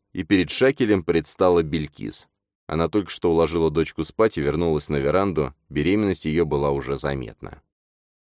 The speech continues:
Может, этим и объяснялось ее поведение, а может, она просто хотела переложить свою вину на мужа, чья честность тоже подверглась сомнению молвы?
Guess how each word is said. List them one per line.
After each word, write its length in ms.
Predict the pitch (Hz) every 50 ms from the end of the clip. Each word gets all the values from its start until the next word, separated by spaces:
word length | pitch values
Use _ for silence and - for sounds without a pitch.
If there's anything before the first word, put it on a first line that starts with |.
| _ -
Может, 320 | 95 107 131 143 127 - -
этим 260 | 135 123 - 131 120
и 160 | - - 113
объяснялось 640 | 127 123 123 143 156 - - 135 101 82 76 - -
ее 140 | 80 78 76
поведение, 680 | - 76 73 76 71 73 73 69 67 67 65 65 - _ _
а 140 | - 67 71
может, 380 | 80 98 123 127 87 73 71 69
она 160 | 67 69 73
просто 300 | 76 - 127 - - -
хотела 380 | - 67 67 - 104 107 98 76
переложить 500 | 73 73 71 73 69 69 73 95 104 -
свою 280 | - 78 76 78 73
вину 280 | 65 69 76 85 92 95
на 180 | 98 107 113
мужа, 400 | 110 90 78 76 73 69 76 73
чья 260 | 71 - - 92 82 76
честность 640 | - - 85 85 85 - - 123 127 - _ - _ _ _ _ -
тоже 320 | 98 87 85 - 76 92 85
подверглась 640 | - 117 117 110 95 78 76 71 71 67 82 82
сомнению 560 | - - 101 98 98 90 76 69 69 71 73 78
молвы? 460 | 90 92 113 147 165 202 233 202